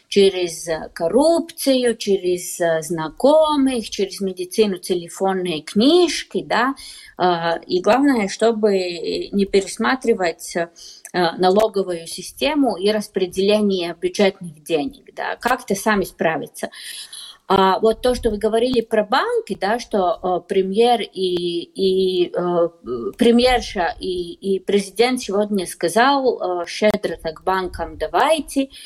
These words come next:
э, вступите в, э, в ситуацию, по-, по-, попытайтесь понять ситуацию у тех, которые взяли гипотекарные кредиты. Такие слова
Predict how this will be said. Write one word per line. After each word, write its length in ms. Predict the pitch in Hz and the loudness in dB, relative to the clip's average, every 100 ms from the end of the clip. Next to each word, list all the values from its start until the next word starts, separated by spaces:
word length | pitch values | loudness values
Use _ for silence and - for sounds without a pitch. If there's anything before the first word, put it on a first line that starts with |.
| - - _ _ | -20 -20 _ _
э, 240 | 180 175 175 165 - | 0 2 4 0 0
вступите 880 | - 180 - 302 - - 240 226 190 - | -4 -2 2 2 0 0 4 4 2 -2
в, 60 | 180 | 0
э, 920 | 170 170 165 165 165 165 165 - 165 | 0 0 0 2 0 -2 -2 -4 -4
в 80 | - | 0
ситуацию, 760 | 226 220 196 262 269 - 202 | 0 2 2 2 0 -2 -2
по-, 140 | 175 175 | -2 -8
по-, 240 | - 202 | -4 -4
попытайтесь 880 | - 208 208 202 233 247 208 196 - - - | -2 -4 -2 -2 -2 -2 -4 -12 -12 -8 -2
понять 340 | 208 233 233 | 0 0 -2
ситуацию 720 | 202 196 202 214 - 190 175 | -4 0 0 -2 0 0 0
у 880 | 170 170 175 170 - - - 160 - - | -2 -6 -8 -8 -6 -6 -6 -6 -10 0
тех, 180 | 220 214 | 2 2
которые 460 | 196 202 190 170 | 0 -2 -2 -4
взяли 280 | 170 190 180 | 0 0 0
гипотекарные 960 | - 185 185 - - - 190 185 165 | 0 0 -2 -4 -4 0 0 0 -4
кредиты. 560 | - 165 - 185 - 151 _ - - - - - | -8 -4 2 2 2 -10 _ -18 -16 -16 -18 -6
Такие 560 | 208 208 - 285 302 247 | -6 -6 0 0 2 -2
слова 800 | - 196 175 170 208 208 - | -2 0 0 0 0 0 -4